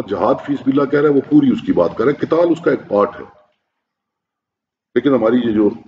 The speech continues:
تنظیمیں تھیں ساری، انہوں نے قتال کو overall بہت اوپر لے گئے اور جد و جہد کو جو ہے چھوٹا کر دیا بہت ساری اور چیزوں کے اندر۔ تو یہ ہے جد و جہد۔ اور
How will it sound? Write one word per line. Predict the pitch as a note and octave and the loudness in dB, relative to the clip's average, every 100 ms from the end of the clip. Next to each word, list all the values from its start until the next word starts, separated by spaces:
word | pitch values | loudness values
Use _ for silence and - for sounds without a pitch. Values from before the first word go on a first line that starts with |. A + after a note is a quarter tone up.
| - - E2 - _ _ | -20 -16 -16 -16 _ _
تنظیمیں | G#2+ F#2 F2+ G#2 | -2 -2 -4 -6
تھیں | - F#2 F#2 | -4 -4 -2
ساری، | F2+ F#2+ | 0 2
انہوں | C3 D3 | 4 4
نے | D3 | 2
قتال | D3 B2+ C3+ D#3 | 0 -2 0 0
کو | D#3 C#3 - - | 0 -6 -6 -2
overall | C#3+ E3 C3 G2+ - G2+ | 2 4 2 0 -10 -2
بہت | B2+ C#3+ | 0 0
اوپر | C3+ D3 | -2 0
لے | D3+ | 2
گئے | D3 | 4
اور | D3+ | 2
جد | G#2 A2 | 0 0
و | |
جہد | F#2+ G#2+ A#2 | 0 0 -2
کو | A#2 | -4
جو | G2 | -4
ہے | F2+ | -4
چھوٹا | F2+ F2 | -4 -6
کر | F2 F2+ | -4 -6
دیا | G#2 | -8
بہت | B2+ D3 | -10 -8
ساری | B2 G2+ | -8 -8
اور | F2+ | -8
چیزوں | D#2+ D#2 | -14 -20
کے | D2+ | -20
اندر۔ | D2 _ _ _ _ _ _ _ _ _ | -20 _ _ _ _ _ _ _ _ _
تو | C3 | 0
یہ | E3+ A3+ E3 | 4 4 6
ہے | C3+ C#3 | 4 2
جد | A2+ G#2 G#2 | 0 -2 -2
و | |
جہد۔ | F2 F#2 D#2 - _ _ _ _ _ _ - F#2 F2 - - - _ _ _ _ _ _ _ _ _ _ | -2 0 -2 -6 _ _ _ _ _ _ -4 -2 -2 -4 -8 -16 _ _ _ _ _ _ _ _ _ _
اور | B2+ D#3 | 0 2